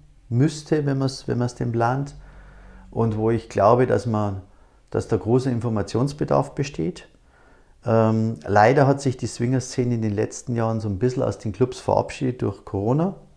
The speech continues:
äh, ist ins Internet abgewandert, trifft sich privat oder geht ins Hotel. Ich halte das für keine gute Lösung,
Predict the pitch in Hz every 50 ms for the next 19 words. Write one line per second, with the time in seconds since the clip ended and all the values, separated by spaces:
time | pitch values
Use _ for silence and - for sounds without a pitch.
0 | - - - - - - - - - - - - - _ - - 120 117 101 120
1 | - 123 120 110 - 131 143 143 - 156 147 143 143 - - - - - 143 127
2 | 120 131 131 135 135 135 131 - - - - - 113 120 113 - - - - 110
3 | - - - - - - - _ - - - - 117 101 92 98 98 110 131 139
4 | 139 - 107 101 104 98 95 - - 110 107 104 101 95 - - 98 90 - -
5 | 104 113 135 156 151 - - - _ _ - _ _ _ _ _ _ _ - 120
6 | - - 127 117 110 - 117 - - - - - 95 - - - 101 113 131 139
7 | 135 - 135 127 127 - 123 117 123 120 120 120 - 131 123 120